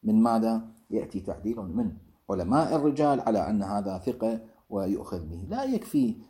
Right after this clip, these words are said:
أن الراوي بنفسه يشهد بعدالة ماذا؟ بعدالة ال-، المروي عنه،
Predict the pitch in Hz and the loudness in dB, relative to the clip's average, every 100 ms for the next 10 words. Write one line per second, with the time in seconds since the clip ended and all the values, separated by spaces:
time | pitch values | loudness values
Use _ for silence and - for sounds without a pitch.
0 | _ - 117 104 104 104 98 95 101 110 | _ 0 4 4 4 4 4 2 -2 -4
1 | - 98 107 104 104 - - 185 190 139 | -6 -2 0 0 -4 -14 0 2 2 -2
2 | 131 127 117 104 104 107 110 107 104 104 | 0 0 0 0 2 4 4 0 0 0
3 | 101 98 104 - - _ 90 95 90 98 | 0 -2 -6 -10 -20 _ -6 -6 -4 -4
4 | 98 95 95 110 135 - _ _ - 107 | -4 -4 -4 -4 -4 -10 _ _ -2 0
5 | 120 - _ _ _ - 98 90 104 92 | -2 -6 _ _ _ -2 0 2 0 0
6 | 120 131 98 87 92 92 92 | -4 -2 -4 -4 -4 -4 -6